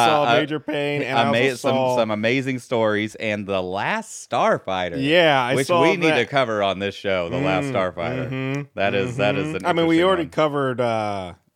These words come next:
Speaker 2: Uh, The Explorers?
Speaker 1: The Explorers,
Speaker 2: Yeah, that's
Speaker 1: yeah.
Speaker 2: very much in that,
Speaker 1: Yeah.
Speaker 2: in that grouping, for
Speaker 1: Uh,
Speaker 2: sure.
Speaker 1: okay, see, if we hit The Last Starfighter, then we gotta also hit frickin', uh, what's it called? Um,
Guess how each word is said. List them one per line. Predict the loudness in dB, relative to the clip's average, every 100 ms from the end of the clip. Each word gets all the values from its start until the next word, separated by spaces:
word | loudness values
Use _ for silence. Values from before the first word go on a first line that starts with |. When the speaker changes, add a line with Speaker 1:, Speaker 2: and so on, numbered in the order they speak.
| _
Speaker 2:
Uh, | -4 -2 -2
The | -4
Explorers? | -6 -4 0 0
Speaker 1:
The | -2
Explorers, | -4 -2 0 2 2
Speaker 2:
Yeah, | 2
that's | 2 0
Speaker 1:
yeah. |
Speaker 2:
very | 0 2 2
much | 0 -2
in | -4 -2
that, | 0 0
Speaker 1:
Yeah. | -2
Speaker 2:
in | -2
that | -2 -4
grouping, | -6 -6 -8 -10
for | -10 -10
Speaker 1:
Uh, |
Speaker 2:
sure. | -10 -10 -12
Speaker 1:
okay, | -8 -8 -8
see, | -8 -8
if | -6
we | -8
hit | -8 -6
The | -4
Last | -2 -2 -4
Starfighter, | -4 -4 -4 -6 -6
then | -8
we | -8
gotta | -4 -4
also | -6 -8
hit | -10 -10 -10
frickin', | -10 -10 -10 -10
uh, | -12 -12 -12 -12 -14
what's | -12 -12
it | -14 -20 _
called? | -18 -18 -18
Um, | -20 -20 -20 -20